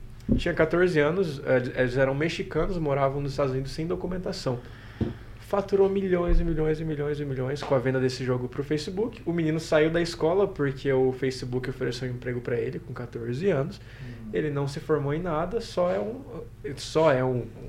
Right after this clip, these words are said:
Speaker 1: né, é um rapaz super significativo hoje no ramo do Facebook. E mudou a história da família inteira dele,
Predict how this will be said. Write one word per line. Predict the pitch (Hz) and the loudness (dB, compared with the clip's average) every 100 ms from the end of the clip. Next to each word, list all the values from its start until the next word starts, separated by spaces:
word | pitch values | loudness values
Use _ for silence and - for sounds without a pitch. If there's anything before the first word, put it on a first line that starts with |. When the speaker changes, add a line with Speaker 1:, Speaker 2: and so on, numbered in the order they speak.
| - | -10
Speaker 1:
né, | - 127 143 120 | -2 2 4 4
é | 123 | 2
um | 170 160 | 2 0
rapaz | 139 123 139 131 143 | -2 -2 0 2 2
super | - 147 151 180 175 | -2 -4 0 2 2
significativo | 170 - 156 151 156 - 139 | 0 -2 -2 2 0 0 2
hoje | 135 135 | 2 4
no | 165 | 2
ramo | 151 156 | 4 4
do | 160 | 4
Facebook. | 165 165 180 160 - - - - - - - | 2 4 4 4 0 -8 -8 -8 -8 -4 2
E | |
mudou | 220 220 220 | 6 10 12
a | 226 | 12
história | 220 196 196 | 10 8 8
da | 202 | 8
família | 202 - 185 185 | 2 0 -2 4
inteira | 202 175 180 | 6 6 4
dele, | 185 170 127 | 2 4 2